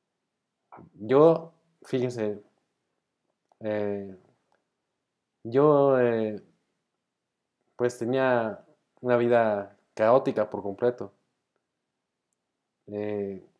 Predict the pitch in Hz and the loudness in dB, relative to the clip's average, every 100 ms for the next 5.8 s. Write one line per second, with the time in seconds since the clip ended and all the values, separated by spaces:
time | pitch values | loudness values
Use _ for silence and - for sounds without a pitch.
0 | _ _ _ _ _ - 113 113 113 110 | _ _ _ _ _ -8 -2 0 2 2
1 | 123 127 123 123 123 113 - _ _ _ | 2 0 -2 0 -2 -2 -8 _ _ _
2 | _ _ _ _ _ - 117 127 120 107 | _ _ _ _ _ -6 -4 -2 -2 -2
3 | 104 107 110 117 117 113 - 101 101 _ | -2 -2 0 0 0 -2 -4 -6 -6 _
4 | _ _ 113 - 175 151 113 120 113 104 | _ _ -4 2 4 4 2 2 0 -4
5 | 95 113 120 123 120 107 104 | -10 -6 -2 -2 -2 -2 -2